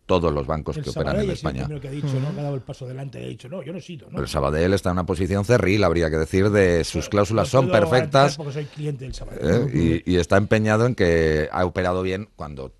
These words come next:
Speaker 1: es a luz, a todas luces es evidente que no, no ha operado ni,
Speaker 3: Ujú.
Speaker 1: ni mejor ni peor que el resto de entidades. Bueno,
Speaker 2: Más.
Speaker 1: quizá peor,
Speaker 3: Mm.
Speaker 1: habría que decir.
Speaker 3: Hay una cierta confusión sobre quiénes pueden pedir esa reclamación por las, eh, cláusulas suelo. Yo, eh, recuerdo que el día que conocimos la sentencia de los tribunales europeos, estuvimos hablando con un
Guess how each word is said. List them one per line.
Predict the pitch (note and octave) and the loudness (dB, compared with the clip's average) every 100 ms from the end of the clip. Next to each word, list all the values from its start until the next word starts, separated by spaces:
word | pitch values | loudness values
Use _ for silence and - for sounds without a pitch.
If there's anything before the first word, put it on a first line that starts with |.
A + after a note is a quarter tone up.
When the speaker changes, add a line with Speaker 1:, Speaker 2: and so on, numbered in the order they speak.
| _ | _
Speaker 1:
es | - - - | -20 -20 -20
a | - | -16
luz, | C#2 C#2+ - | -16 -16 -18
a | B1+ | -12
todas | E2 D2+ | -8 -8
luces | D2+ E2 E2+ | -8 -10 -10
es | C#2+ C2+ | -12 -12
evidente | C#2 C#2 C#2+ E2+ | -12 -10 -12 -12
que | E2 B1 G1+ | -12 -14 -14
no, | G1+ G1+ G1+ - - - | -20 -20 -20 -20 -20 -20
no | |
ha | A#1+ | -12
operado | D#2+ F2+ | -8 -6
ni, | G#2 D#2+ | -6 -4
Speaker 3:
Ujú. | |
Speaker 1:
ni | A#2 C#2 | -6 -6
mejor | C#2+ F#2+ | -8 -8
ni | A2 A2 | -6 -6
peor | F2 F#2+ | -2 -2
que | G2+ | -2
el | F2 | -6
resto | F2 - | -6 -6
de | D#2 | -8
entidades. | C2+ D#2+ G#2 | -6 -6 -6
Bueno, | - F#2 | -4 -8
Speaker 2:
Más. | - | -8
Speaker 1:
quizá | D#2 G2 | -10 -10
peor, | - F2+ | -10 -6
Speaker 3:
Mm. | D#2+ | -6
Speaker 1:
habría | C#3+ D#2 | -6 -8
que | D#2 | -12
decir. | D2+ | -4
Speaker 3:
Hay | A3+ C#4+ | -2 -2
una | E4+ | -4
cierta | E4 - | -4 -4
confusión | B3+ G3+ F3 - G3 F3+ | -2 -2 -2 -2 -2 0
sobre | F3 D3 | 0 0
quiénes | - A3+ C4 | -2 -4 -4
pueden | - A#3 A3 | -4 -4 -2
pedir | F3 F#3 | -4 -2
esa | F3 D#3 | -4 -6
reclamación | C#3+ C3+ C3 C#3 B3 D3+ | -6 -4 -4 -4 -6 -6
por | D3+ | -4
las, | C#3 C3+ C#3 | -2 0 0
eh, | D3+ B2+ B2 | -2 -2 -2
cláusulas | B2+ A#2+ - A#2+ A2 A2 | -4 -4 -2 -2 0 -2
suelo. | C3+ A2+ | -4 -4
Yo, | A2+ B2+ D3 D3 | -4 -2 -2 -2
eh, | C3+ D3+ C#3+ C3 | -2 -2 0 -2
recuerdo | C3+ B2+ D3 | -4 -4 -4
que | D#3 | -4
el | C3 A#2+ | -4 -4
día | C#3 C3+ | -4 -4
que | B2 | -6
conocimos | B2+ C3 C#3 B2+ | -6 -4 -4 -4
la | C3+ | -4
sentencia | D3 B2+ C#3 C#3+ | -6 -6 -4 -2
de | |
los | C3 B2+ | -4 -4
tribunales | D3 C3 C3+ D3+ - | -6 -4 -2 -4 -4
europeos, | C3+ B2+ D#3+ F3+ - | -6 -2 -2 -4 -12
estuvimos | - - B2 C3 C3+ | -20 -10 -8 -8 -10
hablando | B2+ C3 | -10 -10
con | C3+ C#3 | -10 -8
un | C#3+ | -10